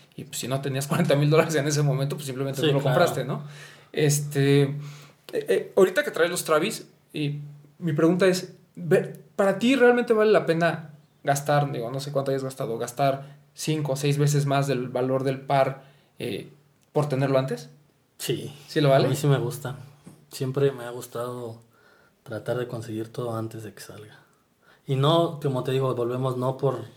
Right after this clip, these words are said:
Speaker 2: el personaje de Instagram que, que también ya empiezan a ver como, ¿verdad? Como por ejemplo el, el pattern también.
Speaker 1: Ujú.
Speaker 2: Nuestra agujera antes y todo eso. Entonces, este, pero me gusta a mí, como que antes de que, ahora sí como dicen, antes de que todo el
Speaker 1: Antes
Speaker 2: mundo lo
Speaker 1: de que
Speaker 2: traiga,
Speaker 1: venga.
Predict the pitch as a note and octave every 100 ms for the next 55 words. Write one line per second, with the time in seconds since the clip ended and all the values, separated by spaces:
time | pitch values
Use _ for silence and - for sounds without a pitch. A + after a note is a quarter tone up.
0 | - A2 A2+ - A#2 A2+ C3+ A#2+ A2+ A2+
1 | - A#2+ A#2 G#2 - - _ - - -
2 | A#2 A2+ A2+ A#2 A#2 A2 A#2 A#2+ A2+ G#2+
3 | G#2+ G#2+ - A2 G#2 G#2 G#2+ A2+ A2+ A2
4 | A2 A2 A#2 B2+ A#2 A2 G#2 G2+ - A#2
5 | - A#2+ C#3 D3 G#2+ G#2+ D3 D3 - -
6 | D3 C#3+ C3+ A2+ A2 A2 A2+ A2 A2+ A#2
7 | A#2+ - B2 - A#2+ A#2 E3 C#3+ - _
8 | - _ _ _ _ - A#2+ A2+ A#2 A2+
9 | B2 - A2+ - - A2 - B2 A#2+ A#2+
10 | D3 F3+ C3+ A#2+ D3 - - - - A#2
11 | A2+ A#2 A#2+ C#3+ B2+ - A2+ - _ _
12 | _ - B2+ C#3+ C#3+ B2+ A#2+ B2 C#3 C3
13 | C#3 C#3+ C#3+ B2+ C#3 D#3 E3+ F3+ - D3+
14 | D3+ D#3+ D#3+ D3